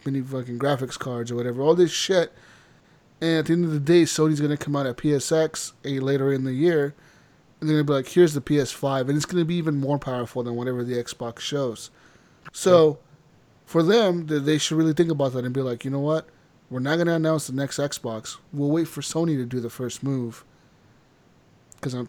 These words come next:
Speaker 1: pretty sure they're gonna announce the next P S, the P S five next year at P S X, 'cause they're not gonna be at E three. I think they'll
Speaker 2: Right.
Speaker 1: announce it at P S X. So I think Xbox should just announce, be like, Look,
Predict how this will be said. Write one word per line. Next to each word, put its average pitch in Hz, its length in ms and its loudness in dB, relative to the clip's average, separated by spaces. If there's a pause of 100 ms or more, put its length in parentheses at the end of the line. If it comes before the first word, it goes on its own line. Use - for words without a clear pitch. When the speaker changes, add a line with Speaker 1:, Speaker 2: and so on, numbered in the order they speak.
Speaker 1:
pretty 202 180 4
sure 190 200 0
they're 156 100 2
gonna 147 200 0
announce 131 300 -4
the 120 60 -8
next 120 260 -6
P 127 120 -6
S, - 160 -8 (220)
the - 60 -16
P 156 180 -2
S 135 120 -2
five 127 480 -6 (180)
next 120 340 -10
year 120 220 -4
at 107 200 -8 (200)
P 123 160 -8
S 113 160 -8
X, 117 380 -8
'cause 120 140 -12
they're 123 80 -6
not 135 100 -6
gonna 117 140 -10
be 117 140 -6
at 110 80 -10
E 110 100 -8
three. 110 320 -10 (440)
I 139 40 -14
think 143 120 0
they'll 139 160 0
Speaker 2:
Right. 131 120 -2
Speaker 1:
announce 131 220 -4
it 127 60 -4
at 120 100 -6
P 139 120 -6
S 127 140 -6
X. 151 300 -4 (760)
So 196 160 2
I 214 60 4
think 226 180 0
Xbox 208 340 -2
should 190 140 -6
just 202 180 -2
announce, 190 280 -2
be 214 120 -2
like, 165 140 4
Look, 185 320 4